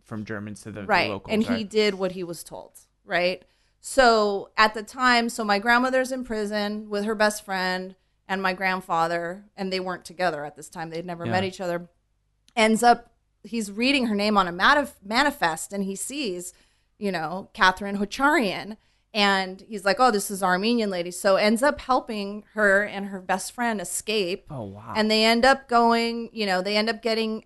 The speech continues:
Speaker 2: you know, getting out of there, and then
Speaker 1: Mm-hmm.
Speaker 2: get, helps her get reunited with her family.
Speaker 1: Where did
Speaker 2: Uh,
Speaker 1: they, where did her family end up?
Speaker 2: So they all ended up in, uh, Stuttgart, Germany, in a displaced
Speaker 1: Stuttgart.
Speaker 2: persons camp,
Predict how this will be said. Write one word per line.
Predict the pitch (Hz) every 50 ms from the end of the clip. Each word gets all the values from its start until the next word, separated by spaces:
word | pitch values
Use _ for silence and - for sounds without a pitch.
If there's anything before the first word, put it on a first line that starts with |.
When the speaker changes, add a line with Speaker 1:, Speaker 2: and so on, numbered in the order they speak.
| _ _
Speaker 2:
you | 220 208
know, | 190 175 180
getting | 185 - 226 233 247 247 220
out | 196 190 196
of | 196 185
there, | 190 190 190 190
and | - - - 123
then | - -
Speaker 1:
Mm-hmm. | - 120
Speaker 2:
get, | 196 190 -
helps | - - 220 220 220 - -
her | - 208 196
get | 190 196 - - 202
reunited | 190 190 190 190 185 185 190 185 185 180
with | 175 180 185
her | 190 202 -
family. | - - 240 254 262 254 220 190 185 175 175 180 - _ _ _ - _ -
Speaker 1:
Where | 151 165
did | 208
Speaker 2:
Uh, | 190 180
Speaker 1:
they, | 175 151 -
where | 123 147 156
did | 160 151 135 131
her | 139 131
family | - - - 196 107 120 113
end | 101 98
up? | 104 - -
Speaker 2:
So | - 247 233
they | 233 233 220
all | 208 214 220 214
ended | 208 214 214 208 196
up | 202 196 196 - _
in, | - 208 202 196 190
uh, | 175 165 -
Stuttgart, | - - 262 247 247 - 196 190 190
Germany, | 185 220 226 220 208 185 165
in | 165 170
a | 170
displaced | 165 180 180 180 - - 190 175 -
Speaker 1:
Stuttgart. | 180 170 226 214
Speaker 2:
persons | 214 - 196 180 175 - -
camp, | - 190 180 - -